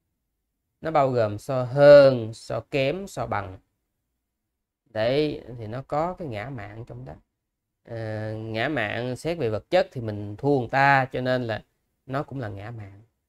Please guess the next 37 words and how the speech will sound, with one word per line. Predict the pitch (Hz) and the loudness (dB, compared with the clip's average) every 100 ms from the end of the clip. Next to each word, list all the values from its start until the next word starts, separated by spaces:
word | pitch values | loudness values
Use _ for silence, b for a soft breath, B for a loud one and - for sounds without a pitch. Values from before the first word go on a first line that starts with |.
| _ _ _ _ | _ _ _ _
Rồi | 117 | -12
ngã | 107 107 139 | -8 -6 -4
mạn | 120 101 113 | -4 -4 -4
về | 117 | -4
cái | 123 | -6
chuyện | 135 110 | -8 -8
học | 110 - | -10 -4
đạo, | 110 101 117 | -2 0 -2
mình | 120 | -2
thấy | 113 139 | -8 -6
mình | - 104 | -6 -6
hơn | 110 151 135 | 2 2 2
người | 107 | -4
ta, | 123 120 | -4 -6
nó | 110 117 151 | -6 -8 -8
cũng | 135 | -8
là | 123 | -10
ngã | 104 98 | -10 -12
mạn. | 123 101 101 110 _ _ _ _ _ _ _ | -14 -14 -16 -20 _ _ _ _ _ _ _
Cái | 127 | -6
đó | 131 156 202 | 0 2 2
là | 180 | -2
cái | 113 127 | -4 -6
mình | 160 120 | -6 -8
phải | 113 | -10
cẩn | 120 113 | -12 -12
thận | 131 101 104 | -10 -12 -12
đó | |
nha. | 123 127 110 - _ | -12 -12 -14 -18 _
Cái | 131 | -4
đó | 131 160 170 | 0 0 -2
là | 113 | -8
cái | 123 | -12
mình | 139 110 | -12 -12
phải | 113 | -14
cẩn | 131 123 | -14 -14
thận. | 127 | -14